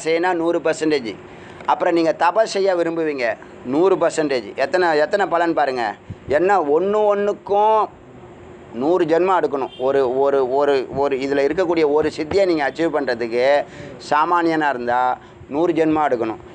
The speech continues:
எதுக்கு? அழியா பிராணனை உருவாக்குறதுக்கு நூறு ஜென்மம் எடுக்கணும். அதி இச்சாசக்தி, கிரியாசக்தி, ஞானசக்தி மூணும் செயல்படுறதுக்கு நூறு ஜென்மம் எடுத்துருக்கணும்.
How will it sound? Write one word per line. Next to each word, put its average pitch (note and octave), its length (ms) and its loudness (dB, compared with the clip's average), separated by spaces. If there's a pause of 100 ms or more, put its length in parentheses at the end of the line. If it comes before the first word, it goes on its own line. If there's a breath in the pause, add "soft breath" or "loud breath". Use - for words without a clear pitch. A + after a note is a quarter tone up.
எதுக்கு? D3 540 0 (160)
அழியா E3+ 380 2
பிராணனை C#3+ 520 -2
உருவாக்குறதுக்கு C3+ 460 0
நூறு C#3+ 240 2
ஜென்மம் C3 300 2
எடுக்கணும். A2+ 320 -2 (600)
அதி D#3 420 2
இச்சாசக்தி, F3 500 -2
கிரியாசக்தி, D#3 480 -2
ஞானசக்தி D3 560 -2
மூணும் F3+ 400 0
செயல்படுறதுக்கு E3 680 2
நூறு D3 240 2
ஜென்மம் C#3+ 280 0
எடுத்துருக்கணும். A#2 400 -4